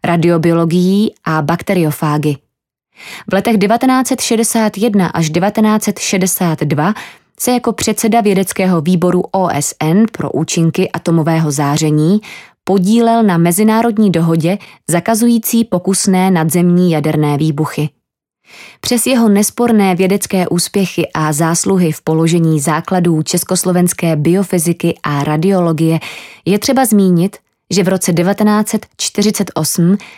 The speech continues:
Herčík přejal myšlenky marxismu, veřejně odmítl svoji buržoazní minulost, zpovídal se z ignorování sovětské vědy a stal se propagátorem lysenkismu.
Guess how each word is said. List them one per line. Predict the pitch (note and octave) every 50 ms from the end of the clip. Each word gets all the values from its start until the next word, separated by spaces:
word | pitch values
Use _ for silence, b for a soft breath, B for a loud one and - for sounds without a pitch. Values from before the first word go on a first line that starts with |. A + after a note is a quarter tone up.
| B B -
Herčík | - F#3+ G3+ A3 - - A3 G#3+ - - -
přejal | - - - G#3 G3+ G3+ G3+ G#3 G3+
myšlenky | F#3 F3 - - F#3 F3+ F3 - F#3+
marxismu, | F3+ E3 D#3+ E3+ - - - F#3 E3 E3 D3+ D3+ C#3+ b b b b b b b -
veřejně | - D#3 F#3 F#3+ A3 A3 A3+ A#3 A#3 A3 -
odmítl | - F3+ E3 F3 F3+ F3+ E3+ - F3+ F3 F#3
svoji | - - - F3 F3 F3 E3+
buržoazní | C#3+ D3+ F3 F3+ F3 F#3+ F#3+ F#3 F3 F3+ F#3 F3+ F3
minulost, | F3 F3 F#3 F#3+ E3+ D#3+ D3 - - B B B B B B B -
zpovídal | - - - A3 G#3+ A3 A#3 G#3+ G3 G#3 G3 G3
se | F#3 - F#3+ F#3+
z | F#3 - -
ignorování | A3 F#3+ F#3+ G3+ F#3+ F#3+ F#3+ F3 F3+ F3+ F3 F3 E3+ E3+ E3+
sovětské | E3 - - E3+ E3 E3+ E3 - - E3 D#3+ D3+
vědy | D#3+ D#3+ D#3 D#3 F#3 G3+ G3+ B B B B B B _
a | - G3+
stal | F#3+ - - - A3 A3+ A#3+
se | A#3 - - A3
propagátorem | G#3 - G3 F#3+ F3+ F#3 F3+ E3+ F3+ E3+ E3+ - E3+ E3+ E3 D#3+ D#3
lysenkismu. | D#3 D#3+ E3 - - F3 E3 D3 - D#3 C#3+ D#3 D3 C#3